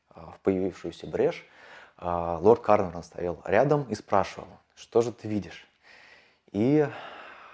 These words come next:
Говард Картер ему ответил: «Я вижу чудесные или прекрасные вещи». И вот погоня за чудесными и прекрасными вещами стала проклятием египтологии, к сожалению, а, в девятнадцатом и в первой половине двадцатого века, к сожалению.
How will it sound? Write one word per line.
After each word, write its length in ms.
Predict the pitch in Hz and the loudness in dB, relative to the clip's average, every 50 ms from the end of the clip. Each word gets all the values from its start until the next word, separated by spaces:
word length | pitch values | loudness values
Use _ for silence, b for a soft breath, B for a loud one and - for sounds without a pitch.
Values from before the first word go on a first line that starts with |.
| B B | B B
Говард 340 | 90 90 95 107 117 117 113 | -4 0 2 2 2 2 0
Картер 340 | - 110 113 113 - 113 104 | -2 -4 -4 -4 -4 -6 -6
ему 180 | 95 92 92 101 | -4 -4 -4 -6
ответил: 480 | 104 - - - 82 78 - 82 78 - _ _ _ _ | -6 -8 -10 -12 -14 -12 -14 -18 -20 -20 _ _ _ _
«Я 160 | - 90 90 | -8 -6 -4
вижу 380 | 98 113 127 123 117 120 113 110 b b b b b b b b _ _ _ | -2 -2 -2 -2 -2 -4 -6 -6 b b b b b b b b _ _ _
чудесные 580 | - 92 92 87 104 110 107 - - - 90 | -12 -10 -4 2 2 2 2 0 -6 -10 -10
или 60 | 85 | -10
прекрасные 580 | 85 - - - - 95 92 - - - 95 87 | -8 -10 -12 -6 -4 -6 -6 -6 -10 -14 -16 -14
вещи». 340 | 80 80 - - - - - _ _ _ B B B B | -14 -16 -18 -20 -20 -20 -20 _ _ _ B B B B
И 40 | - | 2
вот 220 | 101 107 - - - _ _ _ _ _ _ _ _ | 4 4 2 0 -6 _ _ _ _ _ _ _ _
погоня 380 | _ 101 104 107 127 120 104 92 | _ 4 6 8 6 4 4 2
за 100 | 82 90 | -2 -6
чудесными 520 | - - - 98 101 90 - - 85 82 | -8 -8 -6 -4 -4 -4 -6 -10 -14 -14
и 20 | 85 | -10
прекрасными 460 | - 95 - - 85 - - 87 85 | -12 -8 -6 -6 -8 -8 -12 -14 -10
вещами 400 | 85 95 95 - - 180 196 175 | -10 -10 -8 -6 -6 -6 -4 -6
стала 300 | - - - 120 123 120 | -8 -8 -8 -8 -8 -8
проклятием 540 | - - 104 - - 101 87 - - 80 - | -6 -8 -6 -4 -4 -4 -4 -6 -12 -18 -18
египтологии, 520 | - - - _ - 98 117 147 165 147 123 | -18 -20 -18 _ -12 -8 -6 -4 -4 -6 -8
к 80 | - | -10
сожалению, 460 | - - - - 101 113 117 113 107 B B B B B B B B B B B B B B | -14 -18 -10 -6 -6 -4 -4 -6 -8 B B B B B B B B B B B B B B
а, 260 | - 95 92 92 90 | -6 -4 -2 -2 -2
в 80 | 90 92 | -2 -2
девятнадцатом 800 | 92 101 95 95 - 117 120 127 - - _ - 87 87 87 | -2 -4 -4 -2 -2 -2 -2 -2 -4 -10 _ -16 -12 -12 -10
и 280 | 92 98 104 104 98 90 | -8 -6 -6 -6 -6 -8
в 160 | 85 82 - | -8 -12 -10
первой 220 | _ - 101 98 95 | _ -4 -4 -4 -4
половине 260 | - 90 92 92 92 | -6 -8 -8 -8 -8
двадцатого 500 | 82 82 80 80 - 92 85 - 87 85 | -10 -12 -14 -12 -12 -12 -12 -10 -10 -6
века, 320 | 82 90 85 82 - - - _ | -4 -4 -4 -4 -8 -16 -20 _
к 60 | - | -8
сожалению. 580 | - 104 92 104 107 101 98 90 80 76 - | -6 -6 -4 -2 0 0 0 -2 -2 -6 -12